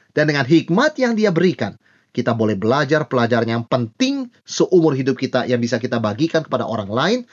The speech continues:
kita bisa teruskan kepada anak-anak kita. Yaitu pengalaman rohani, berjalan bersama dengan Tuhan.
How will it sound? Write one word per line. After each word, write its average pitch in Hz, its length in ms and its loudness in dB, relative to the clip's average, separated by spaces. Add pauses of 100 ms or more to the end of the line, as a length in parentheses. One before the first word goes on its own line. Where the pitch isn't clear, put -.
(260)
kita 123 180 -2
bisa 120 240 -2
teruskan 156 480 -4
kepada 120 460 -4
anak-anak 110 420 -8
kita. - 380 -12 (580)
Yaitu 107 400 -2
pengalaman 104 540 -6
rohani, 147 420 -4 (380)
berjalan 113 420 -4
bersama 104 300 -6
dengan 95 180 -8
Tuhan. 90 240 -14